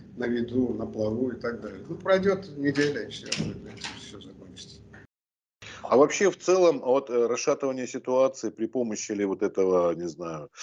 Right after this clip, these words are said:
Speaker 2: как бы назвать, да, рычага дьявола или нет, а,
Speaker 1: Ну, это
Speaker 2: Саакашвили,
Speaker 1: расшатывание
Speaker 2: в целом.
Speaker 1: ситуации, конечно. Дело в том, что, э, эта партия «Единое национальное движение» уже расшатала ситуацию и, э, вбила в клин и так,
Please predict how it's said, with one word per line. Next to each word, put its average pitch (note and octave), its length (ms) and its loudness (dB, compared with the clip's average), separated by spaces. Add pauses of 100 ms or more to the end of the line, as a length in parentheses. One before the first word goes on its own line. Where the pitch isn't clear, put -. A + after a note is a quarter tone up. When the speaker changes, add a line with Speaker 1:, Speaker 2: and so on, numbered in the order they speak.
(580)
Speaker 2:
как F2 180 -2
бы F2+ 140 8
назвать, F#2 440 4
да, G#2 440 4
рычага F#2+ 380 0
дьявола F#2 560 2
или E2 180 -6
нет, E2 300 -6 (320)
а, E2 520 0
Speaker 1:
Ну, - 0 -
это E3 60 -8
Speaker 2:
Саакашвили, B3+ 560 4
Speaker 1:
расшатывание A3+ 500 2
Speaker 2:
в - 20 -6
целом. G3+ 220 -6
Speaker 1:
ситуации, G#3+ 440 0
конечно. F3+ 460 -6 (320)
Дело A3+ 220 2
в A3+ 40 0
том, - 160 2
что, A3+ 220 -4
э, F3 500 -6
эта G3+ 140 -2
партия G3 720 2
«Единое F#3 340 6
национальное F3+ 460 2
движение» F3+ 460 2
уже F#3+ 360 6
расшатала B2 600 2
ситуацию A2 720 -4
и, B2+ 280 2
э, B2+ 280 -8 (500)
вбила D#3 380 8
в - 80 -2
клин E3 340 4 (140)
и D#3 100 4
так, D#3+ 340 2